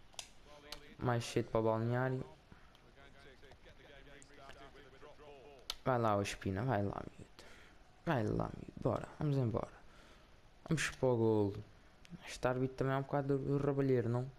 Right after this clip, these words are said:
Foi parar um ataque daqueles. Isto ia dar em gol, pá. Senhor árbitro,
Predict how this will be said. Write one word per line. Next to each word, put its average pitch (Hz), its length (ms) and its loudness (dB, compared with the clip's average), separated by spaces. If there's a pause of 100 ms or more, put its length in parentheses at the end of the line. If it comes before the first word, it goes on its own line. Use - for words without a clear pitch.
(1500)
Foi 113 180 -4
parar 123 240 0
um 113 380 0
ataque - 320 -2
daqueles. 131 580 -2 (760)
Isto - 240 -16
ia 135 80 2
dar 135 100 2
em 135 160 -2
gol, 127 340 2
pá. - 180 -2 (1000)
Senhor 117 200 2
árbitro, - 440 -4